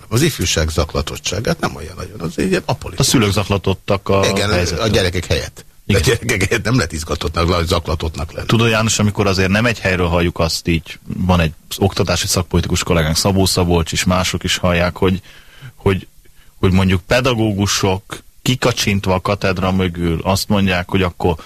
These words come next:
Speaker 2: van ez a tankönyv, gyerekek, és akkor most kiosztanánk a tankönyvet, amiből tanulni fogunk, mert a pedagógusok bestokkoltak az ő általuk kedvelt pedagógiai programot tanító tankönyveket,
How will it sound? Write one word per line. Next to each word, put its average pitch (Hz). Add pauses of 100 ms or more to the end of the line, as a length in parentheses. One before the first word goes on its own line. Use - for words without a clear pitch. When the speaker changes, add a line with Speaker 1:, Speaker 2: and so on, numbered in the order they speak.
(100)
Speaker 2:
van 107
ez 120
a 107
tankönyv, 104
gyerekek, 117 (520)
és -
akkor 104
most 101
kiosztanánk 104
a 90
tankönyvet, 87
amiből 82
tanulni 80
fogunk, 107
mert 95
a 87
pedagógusok 90
bestokkoltak 85 (680)
az 95
ő 98
általuk 90
kedvelt 87
pedagógiai 85
programot 82
tanító 82
tankönyveket, 82